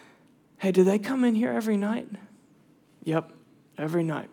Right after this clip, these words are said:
three thirty A M, right on the dot. It's like clockwork."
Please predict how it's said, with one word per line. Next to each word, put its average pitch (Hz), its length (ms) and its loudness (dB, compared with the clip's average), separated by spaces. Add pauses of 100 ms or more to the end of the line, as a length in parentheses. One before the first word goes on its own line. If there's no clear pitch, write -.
three 160 260 0
thirty 170 360 2
A 165 60 0
M, 147 400 -4 (160)
right 151 200 -2
on 160 140 0
the 156 80 0
dot. 143 420 -2
It's - 200 -8
like 120 180 -4
clockwork." - 840 -10